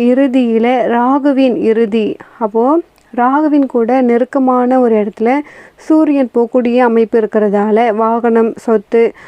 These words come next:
அரசு வேலைகள், அரசு சம்பந்தப்பட்ட பொருட்கள், அதிகார வர்க்கத்திலிருந்து உங்ககிட்ட கொடுக்கப்பட்ட பொருட்கள், உடைமைகள், கடமைகள் எல்லா விஷயத்திலும் உங்களுக்கு ஏமாற்றம் வர வாய்ப்பு இருக்கு. அப்போ நீங்க வந்து இந்த மாத இறுதியில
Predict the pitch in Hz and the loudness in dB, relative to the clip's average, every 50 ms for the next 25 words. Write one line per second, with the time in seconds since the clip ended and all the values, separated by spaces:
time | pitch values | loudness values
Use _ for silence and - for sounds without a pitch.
0 | - - - - 226 240 269 294 294 - 311 269 233 240 226 226 226 226 220 226 | -20 -12 -6 -4 -2 -2 -2 -2 -2 -2 -2 0 0 2 2 2 2 2 2 0
1 | 226 214 - 196 214 233 233 - 285 254 - 240 220 214 220 220 226 - 247 220 | 0 0 -2 -2 -4 -4 -6 -6 -6 -4 -2 0 0 0 0 0 -2 -2 -4 -4
2 | - 269 262 - 233 208 214 202 - - 233 240 - - - _ _ - - _ | -4 -4 -4 -2 -4 -4 -4 -6 -4 -4 -4 -4 -4 -6 -10 _ _ -20 -10 _
3 | 247 233 240 254 285 277 294 277 277 277 277 285 277 262 233 214 214 226 208 - | -4 -2 0 0 0 2 2 2 2 2 2 0 0 0 0 0 0 -2 0 0
4 | 220 220 220 208 202 196 226 240 226 226 233 233 226 208 - 214 233 240 - 233 | 0 0 0 0 0 0 0 0 2 2 2 0 0 0 -2 -2 -4 -2 -2 -2
5 | 214 220 - 254 240 - 247 220 - 254 226 226 214 202 190 - 233 233 185 175 | -4 -2 -2 -4 -4 -2 -4 -4 -2 -2 -2 0 0 -2 -2 -2 -2 -2 -2 0
6 | - 226 226 214 240 240 240 233 233 220 220 220 220 - 226 226 226 233 240 233 | 0 -2 0 0 0 0 0 0 0 0 0 0 0 0 -2 -2 0 0 0 0
7 | 233 220 233 233 - - - - - - _ 285 285 277 302 320 330 320 294 247 | 2 2 0 -2 -2 -6 -12 -20 -20 -8 _ -2 0 2 2 2 2 2 2 0
8 | - - 240 240 226 202 233 220 240 240 - - 233 226 226 214 208 - 220 220 | 0 0 2 2 2 2 0 0 0 0 0 0 0 2 0 0 0 0 2 2
9 | 220 220 233 240 262 262 269 269 262 254 - - 269 254 233 220 214 226 220 214 | 4 4 2 2 2 2 2 2 0 -2 -2 -2 -2 -2 0 0 0 0 0 0
10 | 214 208 202 - 220 208 208 202 208 - - 226 - - - - - - - - | 0 0 0 0 0 0 0 0 -2 -2 -2 -2 -2 -2 -8 -20 -20 -20 -10 -8
11 | - 202 - 220 226 254 285 294 294 _ _ - _ _ - 254 277 277 277 285 | -8 -4 -2 -2 0 0 -2 -2 -6 _ _ -20 _ _ -4 0 0 2 2 2
12 | 269 269 269 269 285 302 285 269 254 247 233 220 220 226 233 254 269 285 269 247 | 2 2 2 2 2 4 4 4 4 2 2 2 2 2 0 0 0 0 0 2
13 | 247 233 262 269 240 254 247 240 233 233 | 2 2 2 0 0 0 0 0 0 0